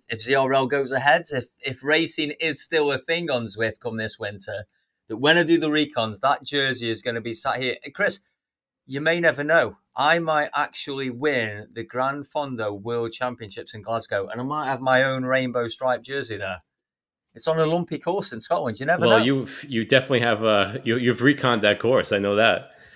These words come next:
Speaker 2: No, I would, you know, I, there would be nobody more delighted than me to see that, that rainbow striped jersey.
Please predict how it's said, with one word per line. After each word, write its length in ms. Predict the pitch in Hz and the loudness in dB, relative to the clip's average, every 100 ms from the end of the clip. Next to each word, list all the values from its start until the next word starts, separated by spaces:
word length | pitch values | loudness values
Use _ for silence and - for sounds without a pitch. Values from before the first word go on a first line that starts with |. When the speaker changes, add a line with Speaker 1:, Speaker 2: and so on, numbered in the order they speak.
| - | 0
Speaker 2:
No, 80 | 120 | 6
I 140 | 123 | 8
would, 300 | 139 131 117 | 8 4 2
you 100 | 120 | 0
know, 200 | 110 104 117 - - | 2 0 -6 -8 -4
I, 80 | |
there 160 | 101 117 | 2 4
would 140 | 123 | 4
be 100 | 113 | 4
nobody 300 | 113 117 117 | 4 4 4
more 200 | 110 107 | 4 4
delighted 440 | 107 104 104 98 90 | 4 4 4 4 0
than 180 | 92 92 | 0 0
me 160 | 90 | -2
to 140 | 85 78 | -4 -8
see 180 | - | -6
that, 300 | 82 85 - | -2 -2 -4
that 200 | 87 80 | -4 -4
rainbow 360 | 85 87 78 85 | -4 -6 -4 -6
striped 340 | - 87 80 | -6 -6 -6
jersey. 380 | - 80 80 78 | -6 -6 -6 -12